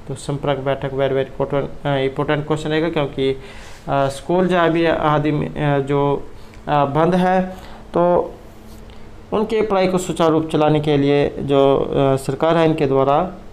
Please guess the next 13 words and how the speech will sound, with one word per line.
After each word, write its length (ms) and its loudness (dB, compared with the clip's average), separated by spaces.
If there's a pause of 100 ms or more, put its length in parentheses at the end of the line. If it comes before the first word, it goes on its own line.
ऐप 240 2
लॉन्च 180 0
की 160 0
गई 120 2
है, 160 2
तो 140 -2
इसका 220 -4
नाम 180 -4
रहेगा 200 -2
यहाँ 180 -4
पर 340 -4 (160)
संपर्क 420 -2
बैठक। 440 -8